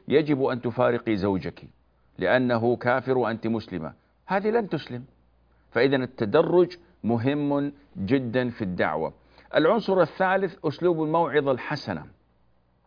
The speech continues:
والله عز وجل يقول في محكم التنزيل: "ادع إلى سبيل ربك بالحكمة والموعظة الحسنة". الحكمة كما فسرها المفسرون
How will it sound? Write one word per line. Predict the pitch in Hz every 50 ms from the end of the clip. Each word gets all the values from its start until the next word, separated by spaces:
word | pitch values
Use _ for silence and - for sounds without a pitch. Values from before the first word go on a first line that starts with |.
| _ _ - - - - - - - -
والله | - 135 156 160 175 170 - 151 160 170 196 185 175 165 151
عز | 139 160 147 117 117 139
وجل | 139 139 135 135 120 143 147 143
يقول | 135 131 - 135 143 143 139 123
في | - 123 120
محكم | 127 131 - - 123 113 113
التنزيل: | 110 - 117 110 104 110 131 135 - - 156
"ادع | 165 151 139 120 120
إلى | 123 127 139 135 135 123
سبيل | 110 - 113 117 131 123 113 113 117
ربك | 131 131 110 117 113 -
بالحكمة | 107 110 107 98 - - 131 127 - 151 165 202 214 - - _ _ _ _ _ _ _ _ _ -
والموعظة | 98 110 110 110 123 143 147 135 113 107 139 139 131 120 107 107
الحسنة". | 90 - - 107 104 - 92 78 69 - - _ _ _ _ - - _ _ _ _ -
الحكمة | 160 156 139 - - 220 233 - - 156 160 156 147 - - 135 135 147 156 156 - - - _ _ _ -
كما | - 135 127 131 127 123 120
فسرها | - 123 117 - - 147 139 139 123 113 113 101 90 - - - - _ _ _ _ _ _ - 127
المفسرون | 131 135 131 123 107 127 127 - - - 120 120 139 156 185 185